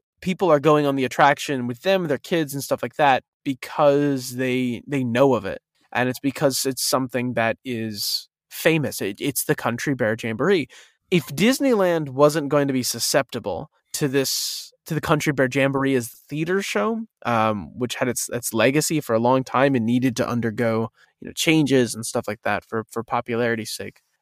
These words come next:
and was closed. Uh, I, I wonder if you could take those characters and put them in a dark ride, because the dark ride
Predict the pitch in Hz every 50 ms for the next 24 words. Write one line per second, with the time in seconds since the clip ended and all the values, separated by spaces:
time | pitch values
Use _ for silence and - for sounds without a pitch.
0 | _ _ - 135 131 131 127 - - - 156 170 156 113 - - - - _ _
1 | _ _ _ _ - 143 151 147 - 165 175 175 160 - - 185 180 165 185 226
2 | 302 392 403 381 339 - - 175 180 - - 175 175 - 190 165 127 - - 165
3 | 160 - - - 156 151 151 143 - - - 147 139 131 123 - - 107 98 90
4 | - - _ _ 139 139 127 - - 170 160 _ 180 165 151 143 143 135 131 120
5 | - 123 120 117 - 131 117 123 127 - - 117 92 80 69 64 73 - _ -
6 | - - 180 147 143 147 190 175 147 - 196 190 220 240 - - 247 233 233 226
7 | 208